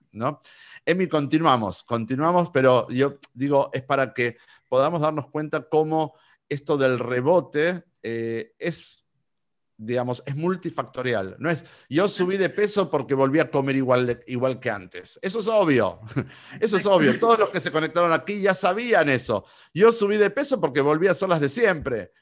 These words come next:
Speaker 1: Volví a picotear, volví a mentir, volví a, a manipular las dietas, volví a, a, a,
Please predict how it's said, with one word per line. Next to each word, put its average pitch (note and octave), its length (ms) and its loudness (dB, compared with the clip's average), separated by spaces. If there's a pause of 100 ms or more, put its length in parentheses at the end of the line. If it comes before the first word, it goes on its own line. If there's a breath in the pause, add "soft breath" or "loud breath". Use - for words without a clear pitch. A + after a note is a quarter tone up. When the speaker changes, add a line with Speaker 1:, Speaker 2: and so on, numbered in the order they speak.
(200)
Speaker 1:
Volví C3+ 260 4
a C3 120 2
picotear, D#3+ 720 4
volví C#3 260 0
a D3 80 0
mentir, C#3+ 520 -2
volví C3+ 240 2
a, D3 40 -2
a B2+ 280 -6
manipular A#2+ 500 -4
las B2+ 140 -4
dietas, D3 520 2
volví C3+ 340 0 (280 loud breath)
a, - 0 -
a, A2+ 920 -4
a, A2 260 -8